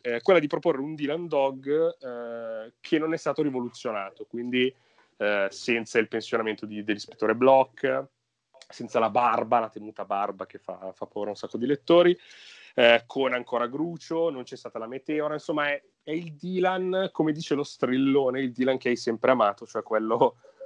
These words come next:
quello classico, diciamo, prima che, che arrivasse, diciamo, Roberto Recchioni con la sua gestione a smes-, smistare un po' le carte, quindi niente Rania, niente Carpenter, proprio il Dylan Dog, quello inventato da Sclavi nell'ottantasei.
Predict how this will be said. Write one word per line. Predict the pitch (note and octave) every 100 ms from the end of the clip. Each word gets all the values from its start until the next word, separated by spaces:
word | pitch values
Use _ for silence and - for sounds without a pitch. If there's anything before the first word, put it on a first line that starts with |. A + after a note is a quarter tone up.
| -
quello | - B2
classico, | - A#2 G2 - - G#2
diciamo, | G#2 G2+ G2 _
prima | A2+ A2+
che, | A#2 A2 G#2 G2+ - _ _ _
che | _
arrivasse, | G#2+ G#2+ A2 A#2
diciamo, | G#2 G#2+
Roberto | G#2+ A2 A2 A2+
Recchioni | A2 - A2
con | A2
la | G#2
sua | G#2+
gestione | A2 B2 - G#2 G2 G2+
a | F#2+ F#2+ G2 G2 G2 - _ _ _ -
smes-, | A#2 A2 A2+ C3+ -
smistare | B2 B2 B2 - B2+
un | B2 A2+
po' | A#2
le |
carte, | A2 A2+ G2+ - -
quindi | A2+ G#2+
niente | G#2 G#2 B2+
Rania, | C3+ C3+ B2+
niente | G2+ F#2 -
Carpenter, | B2+ B2 B2 B2+ B2+ A#2+
proprio | D3 D#3
il | C#3+
Dylan | C#3+ C#3
Dog, | C3+ C#3
quello | C3 A#2+
inventato | A#2 A2 A2+ A#2
da | A2+
Sclavi | - A2 G#2+ A2 - _ _ _ _
nell'ottantasei. | - A2+ - G#2 G2+ G#2 - F#2 F2+